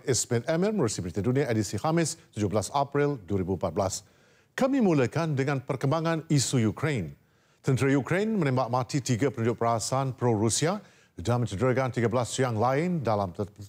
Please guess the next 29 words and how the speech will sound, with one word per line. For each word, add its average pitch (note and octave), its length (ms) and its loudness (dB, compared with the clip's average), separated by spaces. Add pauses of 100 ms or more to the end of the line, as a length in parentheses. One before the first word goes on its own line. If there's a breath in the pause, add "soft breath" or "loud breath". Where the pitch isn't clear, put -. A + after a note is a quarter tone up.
(220)
pertempuran B2 480 0
di B2 80 0
bandar A2 320 0
pelabuhan A2 400 2
Mariupol B2 560 2 (240 loud breath)
beberapa G#2+ 320 -2
jam D3 320 -2
sebelum G#2+ 320 -2
perundingan A2 480 -2
penting C3 400 0
di A#2 80 0
Geneva C3 400 2
bermula. G#2 480 2 (560 loud breath)
Kenyataan A#2+ 400 0
Kementerian A#2+ 400 -2
Dalam A2 240 2
Negeri G#2+ 320 2
Ukraine C3+ 400 0
berkata, - 400 0 (320 loud breath)
kejadian D#3+ 500 0
berlaku C#3+ 560 -2
apabila G#2 400 0
sekumpulan B2 640 -2
penyokong A#2+ 400 0
Rusia C#3 400 0
menyerang C3+ 560 0
pengkalan A#2 480 -2
tentera A2 400 -2
kebangsaan. G2 800 -2